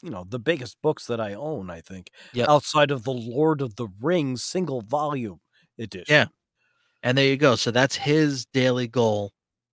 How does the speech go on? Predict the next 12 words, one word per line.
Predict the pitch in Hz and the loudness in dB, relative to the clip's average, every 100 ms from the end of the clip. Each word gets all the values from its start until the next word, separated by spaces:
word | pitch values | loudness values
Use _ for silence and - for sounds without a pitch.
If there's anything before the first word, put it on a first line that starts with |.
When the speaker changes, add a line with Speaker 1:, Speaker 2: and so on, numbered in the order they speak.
| _ | _
Speaker 2:
to | - | -2
accomplish | 127 - 123 113 - 110 | -2 0 -2 0 -2 -4
to | - | -4
get | 113 107 | -6 -6
through | - 101 | -8 -14
the | 104 | -12
day. | 95 76 - _ _ _ _ _ | -10 -10 -12 _ _ _ _ _
Speaker 1:
Yeah. | 113 87 | -16 -14
Speaker 2:
is | - | -18
to | _ | _
do | 110 101 | -10 -8
that. | 95 | -8